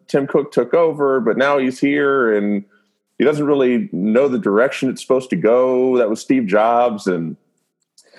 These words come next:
there's no, there's no sense of direction with what Apple's doing. Uh, there,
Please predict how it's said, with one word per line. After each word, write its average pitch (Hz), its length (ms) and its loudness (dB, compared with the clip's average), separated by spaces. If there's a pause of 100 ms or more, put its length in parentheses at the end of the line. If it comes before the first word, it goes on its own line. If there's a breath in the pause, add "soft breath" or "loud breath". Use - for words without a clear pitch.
(140)
there's 131 160 0
no, 196 320 0
there's 151 160 0
no 196 140 2
sense 151 480 -2
of 110 100 0
direction 92 760 0
with 92 160 -2
what 104 160 4
Apple's 101 360 0
doing. 82 480 -2 (120)
Uh, 95 220 2
there, 98 200 -2